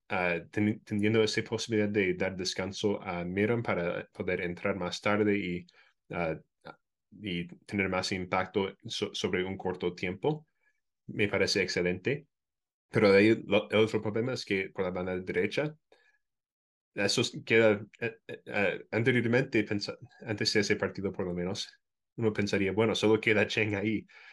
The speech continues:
¿quién más puede ayudar, ah, saliendo de la banca y ayudando ahí? Y Bori Hidalgo entró y jugó muy bien para esos, ah, como que treinta minutos que jugó.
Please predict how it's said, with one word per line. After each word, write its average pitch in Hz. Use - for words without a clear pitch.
¿quién 107
más 101
puede 98
ayudar, 95
ah, 85
saliendo 95
de 92
la 90
banca 104
y 87
ayudando 92
ahí? 110
Y 131
Bori 110
Hidalgo 113
entró 95
y 117
jugó 98
muy 110
bien 104
para 90
esos, -
ah, 85
como 90
que 87
treinta 92
minutos 104
que 131
jugó. 156